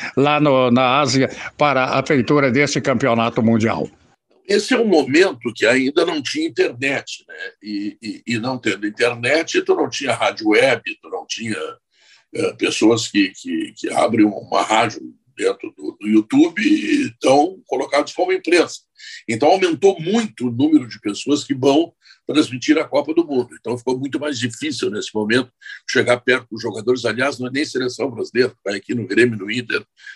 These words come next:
Speaker 2: tá muito parecido, né? Então, tinha uma certa facilidade, sim, sim.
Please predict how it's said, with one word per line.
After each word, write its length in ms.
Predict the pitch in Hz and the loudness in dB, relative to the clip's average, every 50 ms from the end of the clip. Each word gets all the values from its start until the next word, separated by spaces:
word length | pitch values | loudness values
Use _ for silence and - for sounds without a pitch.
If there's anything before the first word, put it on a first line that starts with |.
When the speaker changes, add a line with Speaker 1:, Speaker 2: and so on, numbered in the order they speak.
| - _ | -8 _
Speaker 2:
tá 80 | - 101 | 0 2
muito 240 | 107 120 113 113 - | 2 2 2 0 0
parecido, 640 | 104 107 110 104 - - - - 92 - - - | -2 0 0 -2 -4 -6 -2 0 0 0 -2 -4
né? 220 | 76 87 85 - - _ _ _ _ - - - - - - - - | -8 -6 -6 -8 -8 _ _ _ _ -14 -14 -12 -12 -12 -14 -8 -4
Então, 300 | - - 113 170 185 196 | -2 0 2 2 2 2
tinha 180 | - - 220 | 2 2 2
uma 140 | 208 190 190 | 2 2 0
certa 340 | - - 143 113 110 - - - | 0 0 -2 -2 -2 -4 -10 -8
facilidade, 600 | - 95 92 - 107 101 - - 101 113 117 117 - | -8 -8 -6 -6 -8 -6 -2 0 0 0 -2 -4 -8
sim, 400 | - - - 123 143 131 117 113 - _ _ _ _ _ _ _ | -12 -10 -6 -6 -4 -4 -6 -8 -10 _ _ _ _ _ _ _
sim. 420 | - - - - 110 110 101 - | -16 -14 -10 -6 -6 -6 -6 -8